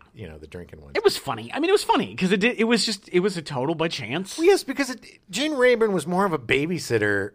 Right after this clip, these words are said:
Speaker 1: on
Speaker 2: Yeah,
Speaker 1: some shows
Speaker 2: yeah.
Speaker 1: than he was a host.
Speaker 2: Yes,
Speaker 1: You know,
Speaker 2: yes.
Speaker 1: he was trying to
Speaker 2: Just
Speaker 1: keep,
Speaker 2: trying
Speaker 1: and he was probably drunk too,
Speaker 2: trying to
Speaker 1: trying to keep
Speaker 2: wrangle
Speaker 1: a
Speaker 2: the
Speaker 1: bunch of
Speaker 2: cats.
Speaker 1: drunkards
Speaker 2: Yeah.
Speaker 1: in line.
Speaker 2: <laughs>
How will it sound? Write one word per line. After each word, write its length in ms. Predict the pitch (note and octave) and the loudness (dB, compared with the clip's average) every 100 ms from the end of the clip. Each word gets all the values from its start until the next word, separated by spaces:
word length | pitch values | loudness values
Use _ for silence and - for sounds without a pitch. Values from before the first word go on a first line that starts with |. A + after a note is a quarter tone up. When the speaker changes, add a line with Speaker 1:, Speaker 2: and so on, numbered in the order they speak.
| G#2 | -4
Speaker 1:
on 100 | G#2 | -2
Speaker 2:
Yeah, 80 | - | -2
Speaker 1:
some 200 | B2 A#2 | -4 -4
shows 420 | - B2 A2 G#2 | 0 2 2 0
Speaker 2:
yeah. 20 | |
Speaker 1:
than 80 | G#2 | -6
he 40 | G#2 | -6
was 180 | G2+ F#2+ | -4 -6
a 80 | |
host. 500 | F#2+ B2+ E3+ - - | -4 0 0 -2 -6
Speaker 2:
Yes, 360 | G3 - - - | -2 -2 -6 -10
Speaker 1:
You 160 | F#2+ G2+ | -6 -2
know, 60 | G#2+ | 0
Speaker 2:
yes. 60 | D3 | 2
Speaker 1:
he 60 | |
was 140 | C#3+ C#3+ | 0 -2
trying 200 | F3+ F3+ | -2 -2
to 60 | |
Speaker 2:
Just 100 | D#3+ | -2
Speaker 1:
keep, 100 | E3+ | -4
Speaker 2:
trying 120 | D#3+ - - | -4 -8 -4
Speaker 1:
and 160 | F3 F3+ | -2 2
he 140 | F3 | 2
was 140 | C#4 | 2
probably 340 | - D3 D3+ D#3 | 2 2 4 0
drunk 400 | A#2 C#3 G3+ - | 0 2 0 2
too, 100 | G#3+ | 0
Speaker 2:
trying 160 | C4 | 2
to 60 | G#3+ | 0
Speaker 1:
trying 160 | F#3 F#3+ | 0 0
to 40 | |
keep 80 | - | 0
Speaker 2:
wrangle 80 | A#2+ | -2
Speaker 1:
a 20 | |
Speaker 2:
the 60 | A#2 | -2
Speaker 1:
bunch 100 | G#3+ | -2
of 40 | |
Speaker 2:
cats. 120 | - G#3 | -2 0
Speaker 1:
drunkards 360 | G#3+ A#3 A#3 | -2 -2 0
Speaker 2:
Yeah. 80 | E3 | 2
Speaker 1:
in 60 | C#4 D4+ D#4+ | 2 2 0
line. 100 | A#3+ | -2
Speaker 2:
<laughs> 60 | - | -4